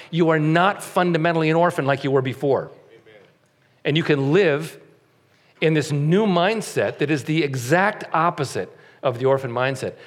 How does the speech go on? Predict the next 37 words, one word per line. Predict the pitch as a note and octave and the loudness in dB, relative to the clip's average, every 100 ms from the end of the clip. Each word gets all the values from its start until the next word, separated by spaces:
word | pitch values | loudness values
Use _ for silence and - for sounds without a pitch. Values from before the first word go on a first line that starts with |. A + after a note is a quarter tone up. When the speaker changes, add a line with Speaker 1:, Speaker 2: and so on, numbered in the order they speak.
| - | -12
Speaker 1:
But | B2 | -6
periodically, | - C#3+ D#3 D#3+ D3+ A#2 | 0 2 4 2 0 -4
we | A2+ | -2
gotta | A#2 A#2+ | -2 -2
say, | - A2 G#2 - - B2 | -2 -2 -2 -8 -10 -8
Okay, | A2+ D#3 D3+ B2 - - _ _ _ _ _ _ _ _ - | -4 -4 -4 -8 -14 -20 _ _ _ _ _ _ _ _ -2
orphan | C3+ C3+ C3+ | 0 2 2
mindset. | D3+ D#3+ - B2 B2 - - - | 2 0 0 0 -2 -10 -14 -6
I'm | B2+ | -4
gonna | B2 | -4
call | - D3 D3+ | 0 0 2
it | |
what | D3 D#3 | 0 0
it | E3 | 0
is. | B2 | 0
I'm | C#3+ | -2
gonna | A#2+ A2 | -4 -4
repent | - - D#3 | -4 -4 -2
of | |
this | C#3+ D3 | -2 -2
orphan | C#3 C#3 | -2 -2
mindset. | C#3 D3 B2+ A2+ | -2 -2 -4 -4
"God, | C3+ C#3 C#3+ - - - - | 0 0 -2 -10 -20 -10 -4
I | |
repent | A#2+ A#2 - G3 | -4 -4 -2 0
of | G3+ | 2
this, | G#3 - - - - - - | 0 -2 -10 -18 -20 -16 -6
and | C3 | -2
I'm | C3 | 0
gonna, | A#2+ B2+ - | 0 -2 -4
I'm | C3 | -4
gonna | A#2+ - | -4 -4
avail | A#2 C3 D3 | -2 2 2
myself | D#3 C#3 B2 C3+ A2+ | 2 -2 -2 -2 -2
of | A#2 | -4
your | A#2 | -4
love." | F#2+ E2+ F#2 | -4 -8 -12